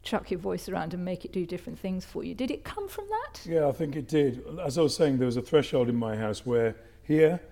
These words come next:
Speaker 2: you were like, "Yeah, man, let me have some rice and peas and bun and cheese and everything and sit down and watch T V with my father and my mother." And then you cross the road and went, "Hello, how you doing? All right." <laughs> "Where we going? We're gonna play football on the park, yeah?" And then,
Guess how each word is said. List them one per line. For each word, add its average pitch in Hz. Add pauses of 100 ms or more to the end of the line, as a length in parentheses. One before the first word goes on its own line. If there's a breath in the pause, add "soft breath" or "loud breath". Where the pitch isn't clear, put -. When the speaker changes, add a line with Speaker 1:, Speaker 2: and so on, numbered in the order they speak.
(140)
Speaker 2:
you 139
were 147
like, 139
"Yeah, 185
man, 202
let 180
me 196
have 190
some 190
rice 190
and 180
peas 165
and 170
bun 175
and 165
cheese 151
and 160
everything 147
and 139
sit 175
down 143
and 143
watch 147
T 156
V 135
with 131
my 143
father 135
and 127
my 143
mother." 120 (300 soft breath)
And 123
then 135
you 135
cross 151
the 147
road 139
and 127
went, 139
"Hello, 196
how 190
you 190
doing? 160
All 180
right." 160
<laughs> -
"Where 180
we 220
going? 196
We're 214
gonna 226
play 220
football 214
on 180
the 190
park, 202
yeah?" 160
And 165
then, 147